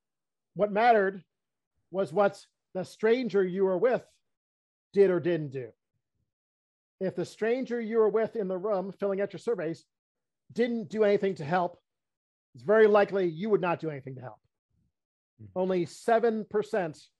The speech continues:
Speaker 1: of participants helped when the stranger they were with did nothing.
Speaker 2: Mm-hmm.
Speaker 1: Seven. Now,
Speaker 2: Mm-hmm.
Speaker 1: what we,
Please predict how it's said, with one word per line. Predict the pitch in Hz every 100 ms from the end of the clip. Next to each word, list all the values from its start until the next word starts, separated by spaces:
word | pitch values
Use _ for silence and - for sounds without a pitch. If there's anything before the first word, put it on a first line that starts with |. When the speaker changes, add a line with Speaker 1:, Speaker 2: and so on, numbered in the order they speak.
| _ _ _ -
Speaker 1:
of | 180
participants | 196 196 214 202 170 151 - - _
helped | 190 156 - - _ _ _ _ _
when | - 170
the | 165
stranger | 156 196 196 208 202
they | 190
were | 190
with | 170 165 147 _ _
did | 160
nothing. | 143 139 120
Speaker 2:
Mm-hmm. | _ _ _ _ _ _ _ _
Speaker 1:
Seven. | 98 - 160 127 101 _ _ _ _ _ _ _ _ _ _ _
Now, | 170 180 185 180
Speaker 2:
Mm-hmm. | 185
Speaker 1:
what | 180
we, | 190